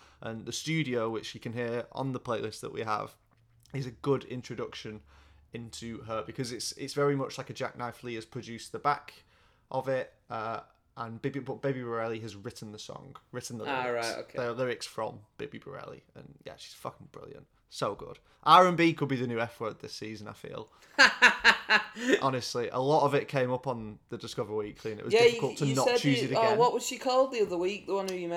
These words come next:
Speaker 1: Jay Gr-,
Speaker 2: mentioned?
Speaker 1: Jay
Speaker 2: The
Speaker 1: Gray.
Speaker 2: Yeah, that was it.
Speaker 1: Yeah,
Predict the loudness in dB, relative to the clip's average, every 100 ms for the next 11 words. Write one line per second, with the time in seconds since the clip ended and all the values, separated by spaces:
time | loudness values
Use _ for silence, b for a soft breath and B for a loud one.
0 | 2 4 4 2 2 2 4 2 2 0
1 | -4 _ _ _ 6 10 12 12 10 8
2 | 4 4 4 2 -12 _ -4 -4